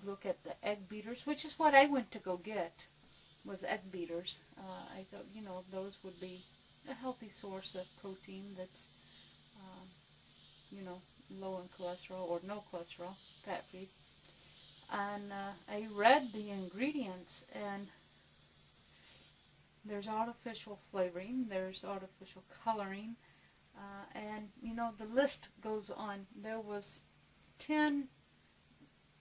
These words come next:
ten or so uh, ingredients in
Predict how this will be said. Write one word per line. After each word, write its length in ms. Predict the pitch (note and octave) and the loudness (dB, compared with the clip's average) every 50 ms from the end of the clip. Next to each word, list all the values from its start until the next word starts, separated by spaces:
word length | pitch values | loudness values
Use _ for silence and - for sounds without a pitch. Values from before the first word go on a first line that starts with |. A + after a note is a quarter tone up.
| - - - | -18 -14 0
ten 320 | - C#4+ D4+ D4+ D4+ C4 - | 6 10 12 12 12 10 8
or 200 | - A3 A3+ A3 | 8 10 10 10
so 580 | - - - - C4+ C4+ B3 G3+ F3+ E3+ E3+ - - - - - - - - - - - - - | 8 6 8 12 12 12 12 12 12 12 12 12 6 -10 -18 -18 -18 -18 -18 -18 -18 -14 -10 -8
uh, 240 | A3 G#3+ G#3 G#3 - G3+ | -6 -6 -6 -6 -6 -4
ingredients 960 | G#3+ G3+ G3+ G3+ G3 A3+ B3+ C#4 C4+ B3 G3+ F3+ F#3 F#3+ G3 - - - - - - | -4 -2 -2 -2 2 6 6 6 6 4 2 0 0 0 -2 -4 -6 -8 -8 -6 -2
in 260 | B3+ C4 C4 B3+ A#3+ | 0 2 2 2 2